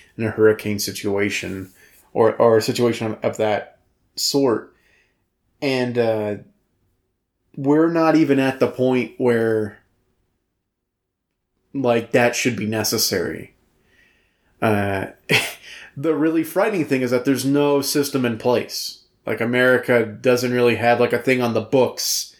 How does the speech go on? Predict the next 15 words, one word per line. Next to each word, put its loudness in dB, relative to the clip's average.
about 4
what 2
to 2
do 0
in -2
this, -4
this -4
scenario. 0
And, 0
uh, 0
we 2
were 2
working 0
on -4
it. -8